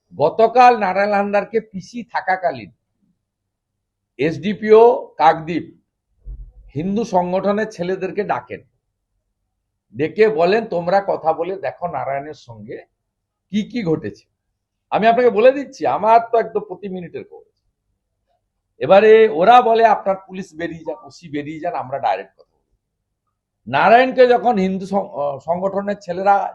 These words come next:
জিজ্ঞেস করে, প্রথমত পিসিতে এগুলো করা যায় না, পুলিশ কাস্টডিতে এই রকম করে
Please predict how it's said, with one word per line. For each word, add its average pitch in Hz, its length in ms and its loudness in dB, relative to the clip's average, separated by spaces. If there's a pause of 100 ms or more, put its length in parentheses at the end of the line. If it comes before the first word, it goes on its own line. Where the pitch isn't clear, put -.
জিজ্ঞেস 175 260 -6
করে, 87 320 -16 (1900)
প্রথমত 196 400 0
পিসিতে 226 580 -2
এগুলো 262 260 0
করা 226 360 6
যায় 214 260 4
না, - 280 -10 (1300)
পুলিশ 196 280 -8
কাস্টডিতে 220 1000 4 (400)
এই 170 160 -4
রকম 202 320 -2
করে 220 600 4